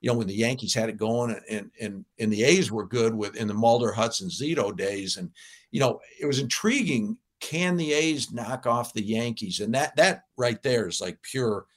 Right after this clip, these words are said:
gold for television when you got a team like the Yankees and then a scraggly team, you know, wha-,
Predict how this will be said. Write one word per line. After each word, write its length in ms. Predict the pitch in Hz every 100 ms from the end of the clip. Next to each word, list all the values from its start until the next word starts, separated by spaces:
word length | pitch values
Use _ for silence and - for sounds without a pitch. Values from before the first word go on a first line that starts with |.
| _ _
gold 400 | 117 117 110 107
for 140 | - 90
television 640 | - 113 113 92 95 95
when 80 | 95
you 100 | 98
got 220 | 95 104
a 60 | 107
team 240 | - 123
like 180 | 110 104
the 80 | 104
Yankees 560 | 104 104 101 107 98
and 80 | 101
then 80 | 101
a 20 |
scraggly 600 | 92 - 104 110 92 110
team, 460 | 98 - 117 110 104 - - _ -
you 140 | 110
know, 300 | 113 101 214 _ _
wha-, 280 | - - -